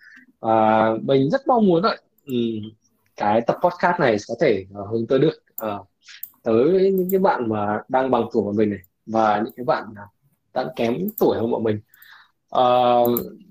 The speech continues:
bởi vì thật sự là mình, ờ, rất là mong muốn có thể lan tỏa một cái điều gì đấy nó tích cực và ý nghĩa tới, ờ, tất cả mọi người. Ờ,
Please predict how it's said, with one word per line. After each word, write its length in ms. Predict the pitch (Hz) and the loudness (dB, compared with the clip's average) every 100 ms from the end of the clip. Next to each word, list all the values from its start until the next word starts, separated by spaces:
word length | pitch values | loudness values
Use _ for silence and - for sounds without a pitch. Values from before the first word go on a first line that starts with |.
| _ _ _ _ _ _ | _ _ _ _ _ _
bởi 200 | 143 131 | 0 4
vì 140 | 127 123 | 2 0
thật 140 | 147 | -4
sự 140 | 156 139 | 0 2
là 180 | 131 113 - _ _ _ - | 2 0 -6 _ _ _ -2
mình, 280 | 143 131 127 | 0 2 4
ờ, 220 | 123 120 127 | 4 2 0
rất 200 | 170 202 | -2 2
là 40 | |
mong 180 | 180 160 | 2 4
muốn 180 | 147 135 202 - _ _ _ _ | 2 0 -6 -18 _ _ _ _
có 140 | - 131 | -10 -2
thể 100 | 143 | 2
lan 180 | 147 135 | 2 2
tỏa 220 | 156 107 | 2 0
một 180 | 95 104 - | -4 -8 -4
cái 400 | 104 104 120 147 | -2 0 0 0
điều 160 | 131 | 2
gì 100 | 113 | 2
đấy 340 | 107 107 143 214 _ _ _ _ _ - | 2 0 -4 -12 _ _ _ _ _ -6
nó 180 | - - | -6 -4
tích 140 | 165 | -2
cực 220 | 165 - | -4 -4
và 100 | 113 | -6
ý 140 | 117 110 | -4 -2
nghĩa 280 | 135 151 - 180 | -2 -2 -4 -2
tới, 260 | 110 107 | 0 2
ờ, 260 | 143 156 151 147 | -2 -4 -10 -10
tất 80 | 190 190 | -6 -2
cả 120 | 110 | -2
mọi 140 | 110 | 0
người. 280 | 113 113 104 - _ _ _ _ _ | 0 0 0 -6 _ _ _ _ _
Ờ, 640 | - 139 139 139 139 139 | -2 0 2 2 2 2